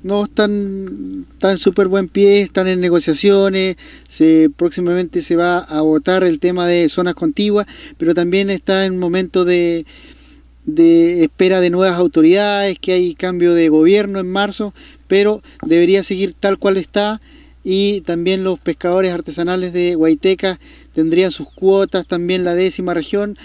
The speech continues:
Eso está en buen pie, pero sí, lo importante es que hoy día todos los recursos que se extraen en nuestra comuna deberían ser devueltos con temas sociales que hoy día demandamos mucho, como el tema de habitación,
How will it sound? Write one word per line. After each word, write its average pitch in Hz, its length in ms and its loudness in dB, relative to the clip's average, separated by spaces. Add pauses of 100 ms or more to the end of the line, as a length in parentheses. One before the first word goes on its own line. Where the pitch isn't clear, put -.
(240)
Eso 226 220 -2
está 226 200 2
en 220 100 -2
buen 220 180 0
pie, 233 340 0 (200)
pero 180 200 2
sí, 170 300 2
lo 160 140 0
importante 170 600 -2
es 175 80 -2
que - 120 -2
hoy 165 100 4
día 165 300 0 (560)
todos 196 200 2
los 214 140 0
recursos 202 420 -6
que 190 120 -6
se 180 100 -6
extraen 190 360 -2
en 190 60 -4
nuestra 190 260 -4
comuna 190 500 -4 (220)
deberían 170 440 4
ser 175 140 -4
devueltos 170 400 0
con 165 100 -4
temas 170 260 -4
sociales 170 440 -2
que - 100 -4
hoy 160 60 4
día 165 200 2
demandamos 160 500 0
mucho, 170 400 -4
como 151 200 4
el 143 60 2
tema 160 300 0
de 156 180 2 (300)
habitación, 175 960 0